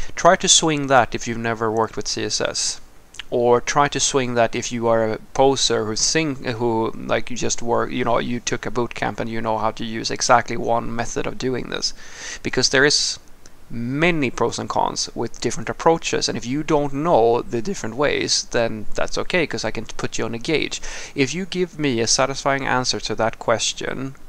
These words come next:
that basically means if you can cover all the different ways and, like, sort of give me concrete examples of in, in what circumstances you've used one approach over another,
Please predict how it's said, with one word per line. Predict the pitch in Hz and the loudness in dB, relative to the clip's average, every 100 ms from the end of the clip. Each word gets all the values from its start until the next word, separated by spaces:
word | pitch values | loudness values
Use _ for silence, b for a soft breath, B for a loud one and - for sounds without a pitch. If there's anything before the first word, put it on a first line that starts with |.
| - | -6
that | 170 120 - - | 2 2 2 -2
basically | 139 127 123 127 127 | 2 2 2 0 0
means | 120 117 120 113 | -2 -4 -4 -6
if | 107 | -6
you | 110 | -6
can | 131 | -6
cover | - 120 113 | -2 0 0
all | 113 110 | -2 -2
the | 107 | -6
different | 107 - 113 - 113 104 | -10 -8 -8 -6 -8 -2
ways | 123 117 120 - | -2 0 0 0
and, | 120 107 | 0 -2
like, | 107 117 - | -2 -2 0
sort | - 123 | 0 0
of | 113 | 0
give | 123 | -4
me | 120 | -4
concrete | - 123 120 127 120 | -2 0 0 -2 -2
examples | 113 - 113 110 117 117 | 0 0 0 -2 -4 -6
of | |
in, | 110 - | -8 -6
in | 117 113 | -6 -2
what | 110 - | -2 2
circumstances | 117 113 113 - 117 117 110 | 2 0 -4 -4 -4 -6 -8
you've | 113 113 | -6 -6
used | 117 - | -4 -4
one | 113 110 | -2 -2
approach | - 117 - | -2 -4 -2
over | 113 107 | -2 -2
another, | 110 110 104 120 | 0 0 0 -2